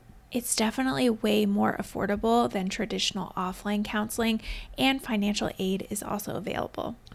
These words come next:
BetterHelp wants you to start living a happier life today. Visit their website at try better help dot com slash labor nurse.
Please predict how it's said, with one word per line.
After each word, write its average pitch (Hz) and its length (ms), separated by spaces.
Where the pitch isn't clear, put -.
BetterHelp 240 560
wants 196 240
you 196 80
to 214 140
start - 360
living 202 380
a - 60
happier 233 600
life 180 340
today. - 800
Visit 254 300
their 302 100
website 269 540
at 202 160
try 233 480
better 233 280
help 220 340
dot 214 260
com 196 360
slash 240 600
labor 226 380
nurse. 214 420